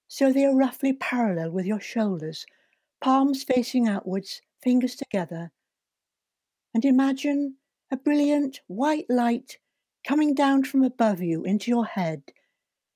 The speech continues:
charging every cell of your brain with its vibrant power. Then see this white light, this energy, flowing down through your neck and shoulders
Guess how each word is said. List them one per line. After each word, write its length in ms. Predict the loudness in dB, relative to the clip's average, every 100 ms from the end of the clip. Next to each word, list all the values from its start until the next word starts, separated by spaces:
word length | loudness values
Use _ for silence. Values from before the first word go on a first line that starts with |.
| _
charging 600 | -8 -2 0 0 2 0 0 0
every 420 | 0 0 -2 -2
cell 380 | -2 0 2 2
of 100 | 2
your 140 | 0
brain 560 | 0 0 2 -2 -8 -14 _ _
with 120 | -2
its 200 | -2 -2 -6
vibrant 560 | -4 -4 -2 -4 -6
power. 440 | -12 -12 -10 -10 -14 _ _ _ _ _ _ _ _ _ _ _ 0
Then 160 | 0
see 320 | 2 0 2 4
this 260 | 2 0
white 300 | -2 -2 -2
light, 440 | -2 -2 -4 -6 -4
this 200 | -4 -2
energy, 520 | -2 -2 -2 -4 -4 -6 _ _ _ _ _
flowing 420 | 0 4 6 4
down 460 | 4 4 4 4 2
through 220 | 2 2
your 180 | 4 4
neck 420 | 4 2 -2 -8
and 140 | -8 -8
shoulders 680 | -4 -2 0 -2 -4 -6